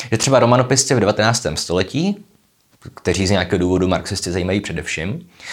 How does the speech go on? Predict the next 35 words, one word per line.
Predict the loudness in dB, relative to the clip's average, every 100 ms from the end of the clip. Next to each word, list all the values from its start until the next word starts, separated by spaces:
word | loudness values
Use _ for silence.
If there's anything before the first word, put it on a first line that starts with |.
| -4
Takže | 2 4
oni | 4 4
na | 4
jednu | 4 2
stranu | 0 0 2 2
reprodukovali | 2 2 2 2 2 2 2
skutečnost | 0 -4 -2 -2 -4 -4 -6
očima | -4 0 2
buržoazní | 2 0 0 0 -2 -4
ideologie, | -2 0 0 0 -4 -10 -16 -12 0
ale | 4
na | 4
druhou | 4 4
stranu | 2 2 2 2
taky | 0 0
upozorňovali | 0 0 2 2 4 4 4 4
na | 2
její | 4 4 4
vnitřní | 2 0 0 0
kontradikce, | 0 -2 -2 -6 -12 -12 -14 -10 -4
na | 0
její | 0
vnitřní | 0 -2 -4 -4
rozpory. | -4 -4 -8 -12 -12 _ _ _ _ _ _ _ -6
Podívejte | 0 2 2 0
se, | -2
nevím, | -2 -4 -12 -20 -8
na | -2 0
Emmu | 2 2
Bovaryovou | 2 2 4 2 -2 -8
třeba, | -10 -12
to | -10
je | -8
krásný | -6 -6 -8
příklad. | -12 -16 -18